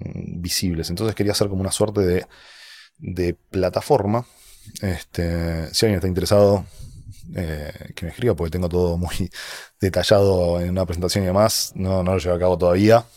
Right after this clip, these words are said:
Todavía. Este, pero es... Imagínate, em, que vos tengas, u-, u-, quizás es malísima la idea, esta es otra, pero por ahora me dijeron que era interesante,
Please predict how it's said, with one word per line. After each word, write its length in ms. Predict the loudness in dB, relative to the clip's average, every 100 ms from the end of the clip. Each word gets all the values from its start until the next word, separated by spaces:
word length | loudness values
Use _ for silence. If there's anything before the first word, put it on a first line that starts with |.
| -20 _ _ _
Todavía. 540 | -10 -6 -2 -2 -4 -10 -16 -12 -12 -14 -18 -6
Este, 840 | -4 -4 -4 -2 0 0 -2 -4 -6 _
pero 280 | 0 2
es... 360 | 2 2 0 -2 _ _ _ _ _ _ _ _ _ _ _ _ _
Imagínate, 1120 | -4 -2 0 0 0 0 2 2 4 2 2 0
em, 480 | -2 -2 -4 -8 -12 _ _ -14 -14 -14 -20 _ -6
que 120 | -2
vos 100 | 0
tengas, 400 | 0 2 0 -4 _ _ _ _ _ _
u-, 340 | -20 -16 -14
u-, 60 | -14
quizás 260 | -6 0 0
es 60 |
malísima 460 | 0 -2 -4 -4 -6
la 60 |
idea, 300 | -6 -6 -6
esta 220 | -6 -8 -8
es 100 | -8
otra, 240 | -10 -10
pero 160 | -6 -6 -8 _
por 140 | 4 6
ahora 160 | 6
me 100 | 6
dijeron 240 | 2 2 0
que 480 | -6 -18 -20 -12
era 100 | -6
interesante, 480 | -4 -2 2 2 2